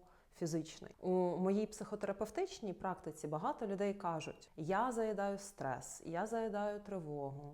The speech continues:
я не можу не переїсти ввечері, коли приходжу з роботи втомлена». То чому ж ми їмо, коли не голодні, коли у нас нема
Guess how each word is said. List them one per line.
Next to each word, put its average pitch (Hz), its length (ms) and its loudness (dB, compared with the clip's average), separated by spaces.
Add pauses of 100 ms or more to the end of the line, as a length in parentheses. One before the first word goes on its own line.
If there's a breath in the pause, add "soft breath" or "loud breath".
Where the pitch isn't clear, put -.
я 160 300 2
не 220 100 2
можу 214 760 0
не 175 460 -2
переїсти 190 460 -2
ввечері, 147 800 -4
коли 143 280 -2
приходжу 170 720 -4
з 151 100 -8
роботи 160 360 -4
втомлена». 143 680 -4 (140)
То 180 340 2
чому 214 420 0
ж 160 140 -8
ми 170 160 2
їмо, 190 480 -4 (180)
коли 208 320 -2
не 185 120 -2
голодні, 180 600 -4
коли 175 200 -2
у 190 60 -2
нас 165 260 -6
нема 156 320 -2